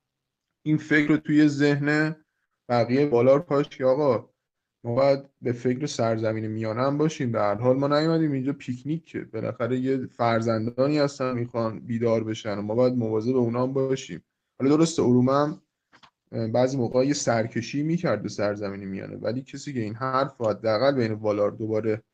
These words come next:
سر زبان ها انداختش یاوانا بودش و واردا که اومدش ستاره ها رو دوباره،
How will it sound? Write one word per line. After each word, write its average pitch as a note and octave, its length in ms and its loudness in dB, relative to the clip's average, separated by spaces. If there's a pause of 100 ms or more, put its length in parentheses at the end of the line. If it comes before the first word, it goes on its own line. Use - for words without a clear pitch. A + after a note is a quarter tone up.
(240)
سر A2+ 240 2
زبان A2 360 4
ها A#2+ 120 0
انداختش A2 600 -2
یاوانا A2+ 440 4
بودش A#2 440 -4
و A2 80 -4
واردا A#2+ 920 4 (540)
که C3 100 -4
اومدش B2 440 0
ستاره A#2+ 460 -2
ها B2+ 140 2
رو C#3+ 100 0
دوباره، G#2+ 500 -2